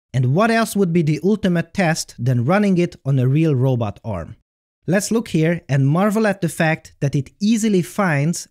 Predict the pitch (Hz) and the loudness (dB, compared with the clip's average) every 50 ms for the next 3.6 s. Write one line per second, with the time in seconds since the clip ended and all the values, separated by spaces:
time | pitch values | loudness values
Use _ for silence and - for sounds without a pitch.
0 | - - 131 135 143 160 190 220 226 196 - - 175 156 143 165 175 175 160 135 | -4 -2 0 2 2 2 2 2 0 -2 -4 -4 -4 -2 0 0 0 0 0 0
1 | 113 151 147 131 139 139 - - _ - - 143 139 139 131 - - 151 139 127 | 0 0 0 0 -2 -4 -8 -14 _ -6 -4 -2 0 0 -2 0 0 -2 0 0
2 | - 131 120 110 - - - - 95 76 - - - _ _ _ _ _ _ _ | 0 -2 -2 -2 -4 -8 -10 -10 -10 -10 -12 -16 -20 _ _ _ _ _ _ _
3 | - - 139 143 170 208 240 226 208 208 - - | -4 -2 0 2 2 2 2 2 0 0 -2 -6